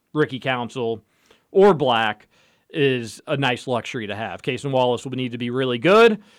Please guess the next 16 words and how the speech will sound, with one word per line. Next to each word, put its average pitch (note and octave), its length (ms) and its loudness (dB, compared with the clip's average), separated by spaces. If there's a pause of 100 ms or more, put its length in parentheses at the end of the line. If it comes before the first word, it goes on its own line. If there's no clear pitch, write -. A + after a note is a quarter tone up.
(180)
The C#3 80 -6
good D3 140 2
news C#3 160 -2
for C#3 120 -6
U C3 160 -2
K, E3 420 2 (120)
he C3+ 360 -6
had B2+ 220 -8
just B2+ 260 -12
been A#2+ 180 -8
getting G#2+ 280 -8
better C3+ 560 0
and A2+ 200 -8
better B2 540 -2
every C#3 320 -2
game. A#2 460 -2